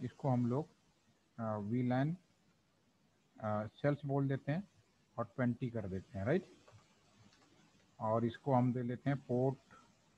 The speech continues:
इलेवन से लेके ट्वेंटी तक, राइट। तो ये हमारा पोर्ट है। उस हिसाब से, हाँ, क्या करना होता है वीलैन बनाते समय, सबसे पहले तो आपके स्विच में जाना, आप चले जाते हैं, सीएलआई करते हैं। तो वीलैन बनाते कैसे थे, आपको याद होगा,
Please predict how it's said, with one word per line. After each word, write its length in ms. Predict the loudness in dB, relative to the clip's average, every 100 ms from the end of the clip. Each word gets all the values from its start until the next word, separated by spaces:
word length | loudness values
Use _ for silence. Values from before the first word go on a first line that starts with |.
| _ _ _ -20 -20 -6
इलेवन 320 | -2 2 4
से 120 | 4 2
लेके 300 | -2 -2 -6
ट्वेंटी 1080 | -8 _ _ _ _ _ _ -4 -4 -4
तक, 140 | -8 -8
राइट। 200 | -6 -6 -8 -20 _ _ _ -8
तो 60 | 2
ये 240 | 6 6
हमारा 380 | 6 4 6 4
पोर्ट 340 | 0 -6 -4
है। 120 | -4
उस 140 | -4 0
हिसाब 360 | 10 10 10 0
से, 300 | -6 -8 -8
हाँ, 240 | -8 -8 -10 _ _ _ _
क्या 160 | -2 0
करना 280 | 0 0 2
होता 300 | 0 2 2
है 60 |
वीलैन 360 | 4 2 2 4
बनाते 340 | 2 2 2
समय, 260 | 2 2 0
सबसे 360 | -4 -6 -4
पहले 260 | 0 0 0
तो 360 | -2 -2 -2 -6 -18 -20 _ -2
आपके 420 | -2 0 -2 -2
स्विच 280 | -2 -6 0
में 120 | 2
जाना, 220 | 2 2
आप 140 | 2 2
चले 160 | 2 4
जाते 300 | 4 0 -8
हैं, 80 | -8 _ _ _ -10
सीएलआई 300 | -4 -2 -4
करते 340 | -6 -10 -10
हैं। 100 | -12 -10
तो 60 | -8
वीलैन 320 | -4 -4 -2
बनाते 320 | -2 -2 -4
कैसे 280 | -4 -6 -6
थे, 220 | -8 -10
आपको 320 | -8 -12 -6
याद 220 | -2 -2
होगा, 240 | -2 -4